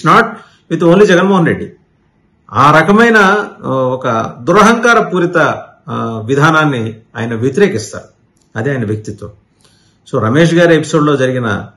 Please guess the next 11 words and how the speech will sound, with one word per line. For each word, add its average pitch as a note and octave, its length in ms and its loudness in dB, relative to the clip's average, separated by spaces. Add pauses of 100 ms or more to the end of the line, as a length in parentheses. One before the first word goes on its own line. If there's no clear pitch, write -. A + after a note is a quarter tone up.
వ్యవహారం C#3 480 0
చూస్తే A2+ 520 -4 (280)
ఇక A#2+ 100 -4
లైన్లో D#3 440 4
ఎంతమంది E3 600 0
మాజీ D#3 400 0
బ్యూరోక్రాట్లు C3+ 640 -2
ఉన్నారు B2+ 480 -4 (420)
అనేది C3+ 640 -2 (240)
అనుమానం B2 320 -2
వస్తుంది. - 340 -12